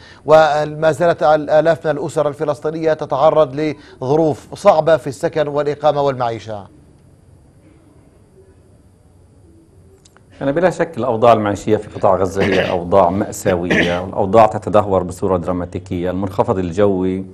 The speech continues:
Speaker 2: والأمطار الغزيرة حتى قبل الحرب وقبل الدمار الكبير الذي حدث في غزة جراء هذه العمليات القاسية والوحشية، كانت الأوضاع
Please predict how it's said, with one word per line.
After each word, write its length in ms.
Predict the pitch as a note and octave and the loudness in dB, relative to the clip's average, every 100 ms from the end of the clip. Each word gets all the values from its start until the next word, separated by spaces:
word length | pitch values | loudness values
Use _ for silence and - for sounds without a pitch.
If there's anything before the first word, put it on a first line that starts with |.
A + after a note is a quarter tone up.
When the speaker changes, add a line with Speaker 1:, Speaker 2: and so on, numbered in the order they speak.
| - - - - - | -20 -20 -20 -14 -8
Speaker 2:
والأمطار 600 | G2+ G#2+ G2+ G#2+ F#2 F2+ | -4 -4 0 2 2 0
الغزيرة 580 | F#2 F2 E2+ F#2 F2 G2 | -4 -4 -4 -4 -2 2
حتى 320 | F3+ F3 - | 2 4 4
قبل 360 | - D#3 A#2 | 6 4 6
الحرب 440 | G#2+ G2+ G2 F2 D#2+ | 4 2 0 0 0
وقبل 340 | F#2 C#3 B2 | 0 2 2
الدمار 560 | A2 F#2+ G#2 G#2 G2+ G#2 | 0 2 4 6 6 2
الكبير 580 | F#2+ - F2+ F#2 E2+ F#2 | -4 -4 -2 0 0 -2
الذي 260 | F2+ F2+ | -6 -6
حدث 320 | F2 F#2+ F2+ | -6 -6 -6
في 180 | F#2+ G2 | -8 -6
غزة 480 | F#2 F#2 F2+ G#2 B2+ - - - - - - | -4 -4 -2 -2 -2 -8 -20 -20 -20 -12 2
جراء 440 | G2+ G2 G2+ G#2 | 2 6 4 4
هذه 120 | G2 | 0
العمليات 760 | F#2 F2 F2+ F2 E2+ F2+ F2 - | 0 -2 -2 -4 -4 -2 -2 -4
القاسية 540 | F2+ F2 A2 F#2 - | -10 2 4 4 0
والوحشية، 880 | F2+ F2 F#2 - - G#2 G#2 A#2 - - - | -2 0 -4 -6 -8 -6 -2 -4 -6 -14 0
كانت 240 | D3 C#3+ | 2 4
الأوضاع 720 | C#3 B2 A#2 A2 B2+ B2+ C3 | 2 0 2 6 8 8 6